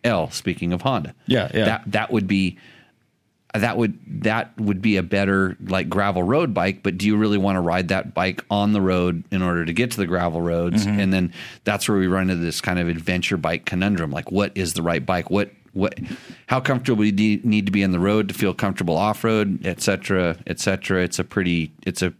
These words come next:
Speaker 1: it's a s-, it's a slippery slope that you can just, you can go down all these sub things, like, you know,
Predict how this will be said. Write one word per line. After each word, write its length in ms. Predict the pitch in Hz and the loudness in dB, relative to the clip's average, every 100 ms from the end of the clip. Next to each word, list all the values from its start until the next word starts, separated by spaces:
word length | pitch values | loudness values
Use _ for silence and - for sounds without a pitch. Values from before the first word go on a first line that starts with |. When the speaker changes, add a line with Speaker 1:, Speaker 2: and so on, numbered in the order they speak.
| - | -6
Speaker 1:
it's 160 | 98 92 | -4 -4
a 40 | |
s-, 320 | - - - | -2 -4 -4
it's 160 | 107 - | -4 -2
a 60 | 101 | -2
slippery 340 | - 151 127 | 0 2 2
slope 360 | - 107 101 - | 2 2 0 0
that 100 | - | 0
you 100 | 110 | 0
can 160 | 101 | 2
just, 260 | 92 90 - - - - - - - - - | 0 0 -4 -14 -18 -18 -18 -20 -20 -20 -6
you 100 | 107 | 0
can 100 | 117 | 2
go 140 | 101 104 | 2 2
down 200 | 101 101 | 2 2
all 140 | 101 | 2
these 340 | 98 92 82 - _ _ _ | 2 2 0 -6 _ _ _
sub 580 | - - 110 98 92 95 _ _ - - - 113 - | -4 0 2 2 -2 -6 _ _ -20 -18 -14 -14 -4
things, 520 | 120 107 101 95 - | 0 2 2 0 -4
like, 320 | - 98 95 - _ - | -4 -2 -2 -4 _ -8
you 140 | - 101 | -2 0
know, 240 | 92 90 | 0 -4